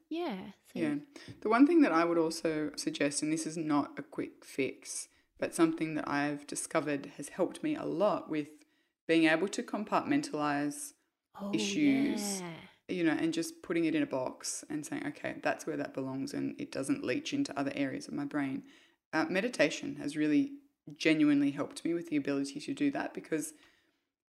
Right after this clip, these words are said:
Speaker 2: what it teaches you when you sit with your thoughts and you acknowledge them, but you don't actually engage with them, is that you can be amongst something and not be part of it,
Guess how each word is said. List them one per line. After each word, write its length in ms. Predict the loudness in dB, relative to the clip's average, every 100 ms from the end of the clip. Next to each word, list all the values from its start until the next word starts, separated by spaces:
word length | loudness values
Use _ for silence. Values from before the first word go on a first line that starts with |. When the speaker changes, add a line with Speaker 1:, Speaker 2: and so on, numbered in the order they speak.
| _ _
Speaker 2:
what 340 | 2 6 6 4
it 160 | -2
teaches 480 | 2 0 2 -2 2
you 140 | 4 4
when 140 | 4
you 100 | 4
sit 300 | 2 0 0 -2
with 120 | -4
your 100 | -4
thoughts 540 | -2 0 0 -2 -8
and 140 | -4 0
you 60 | 0
acknowledge 460 | 2 2 2 0
them, 120 | 0 -2
but 80 | 0
you 80 |
don't 180 | 0 2
actually 560 | 0 -2 -2 0 4 4
engage 480 | 2 2 2 0 -4
with 160 | -6
them, 340 | -6 -4 -6 -6 -12 _ _
is 160 | -4 0
that 140 | 0
you 200 | 0 -2
can 720 | -2 -6 2 4 4 2 -4 -12 _ _ _ _ _ -18 4
be 460 | 6 6 2 -4 -6 0
amongst 520 | 2 4 2 0 -6
something 680 | -4 -6 -6 -6 -4 -6 -8 -16 _ -2
and 280 | 0 2
not 420 | 2 0 -4 -10 -10 _ _ _ _ _ _ _ _ -4
be 100 | -2
part 320 | 0 0 0
of 80 | 2
it, 160 | 0